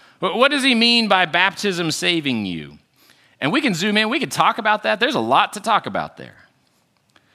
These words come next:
This morning, that's not what I want to do. This morning, I want to encourage us to do something different. I want to encourage us to zoom out.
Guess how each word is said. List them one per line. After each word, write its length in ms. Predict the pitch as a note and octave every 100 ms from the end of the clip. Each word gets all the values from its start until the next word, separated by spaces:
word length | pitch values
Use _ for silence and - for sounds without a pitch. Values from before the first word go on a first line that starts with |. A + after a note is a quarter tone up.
| _ _
This 200 | B2+ -
morning, 320 | F#3 G3+ C#3
that's 200 | B2+ C#3+
not 160 | E3 B2
what 100 | C3+
I 60 | A2
want 260 | A#2 -
to 100 | -
do. 180 | G#2 C#2+ - _ _ _ _ _ _ _ _ _ _ _ _ _ _ -
This 200 | C3 E3+
morning, 260 | G3+ D3+
I 80 | C#3+
want 160 | G3+ D#3+
to 60 |
encourage 340 | A#2 - D3+ B2+
us 100 | -
to 80 | A2+
do 120 | A#2+
something 360 | - G2 F2
different. 340 | E2+ F#2+ - D#2+
I 60 |
want 160 | D#2 D#2+
to 40 |
encourage 380 | G2 - A#2+ G2
us 120 | F#2+ -
to 120 | E2
zoom 300 | D#2+ G2 E2+
out. 480 | E2 - _ -